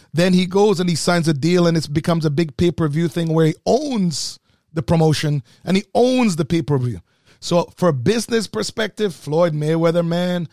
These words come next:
that is smart as hell. I don't know how good of a fight it'll be.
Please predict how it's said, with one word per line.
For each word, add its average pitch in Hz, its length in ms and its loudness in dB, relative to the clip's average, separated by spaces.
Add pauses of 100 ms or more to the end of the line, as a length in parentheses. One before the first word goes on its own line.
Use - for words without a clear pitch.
(180)
that 147 240 -2
is 143 140 -4
smart 147 800 -2 (500)
as 135 320 -4
hell. 143 340 -2 (300)
I 160 140 0
don't 214 160 0
know 214 160 4
how 202 220 4
good 185 180 0
of 185 80 0
a 190 60 -2
fight 196 180 0
it'll 190 160 0
be. 196 340 -4